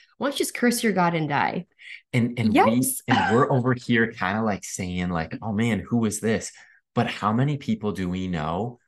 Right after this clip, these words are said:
Speaker 2: who have way less persecution and way less suffering than Job did.
Speaker 1: Yeah.
Speaker 2: And they do curse God and die.
Speaker 1: Yeah.
Speaker 2: And they do jump ship off of their faith. And
Speaker 1: Yeah.
Speaker 2: they do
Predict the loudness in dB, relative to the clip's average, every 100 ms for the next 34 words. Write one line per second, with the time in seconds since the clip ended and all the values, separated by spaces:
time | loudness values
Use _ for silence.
0 | _ -8 2 2 2 -2 -2 -2 -2 0
1 | 0 0 -2 -4 -6 -4 -8 -6 -4 -2
2 | -2 -2 -2 -4 -2 0 2 2 0 -2
3 | -6 -2 -2 -2 -2 -2 -2 -4 -2 -2
4 | -2 -6 -8 -2 -2 -2 -4 -4 -2 -2
5 | -4 -6 -6 -8 -8 -8 -6 -6 -8 -2
6 | 2 2 0 -6 -4 -2 0 -2 -2 0
7 | 0 0 -4 -4 -6 -6 -6 -12 -10 -8
8 | -8 -8 -10 -2 2 2 0 -2 2 2
9 | 2